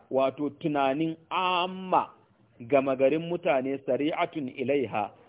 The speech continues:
na gaggawa zuwa gare ta. Ka san daga cikin abun da yake wahalar da mutane karatu.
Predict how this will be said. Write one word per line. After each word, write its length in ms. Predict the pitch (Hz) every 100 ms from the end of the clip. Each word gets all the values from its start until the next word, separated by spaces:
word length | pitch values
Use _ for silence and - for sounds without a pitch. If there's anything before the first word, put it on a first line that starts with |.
| -
na 140 | 127
gaggawa 640 | 143 151 127 147 143 147 143
zuwa 300 | 131 151 127
gare 340 | 107 104 110
ta. 160 | 110 98 - _ _ _ _ _ _ _
Ka 220 | - 143 143
san 320 | 160 151 147 - - - -
daga 280 | - 120 117
cikin 260 | 117 156 151
abun 300 | 143 120 143
da 80 | 127
yake 220 | 131 135
wahalar 460 | 120 120 127 135 127
da 100 | 117
mutane 480 | 123 120 110 110 110
karatu. 520 | 110 107 107 -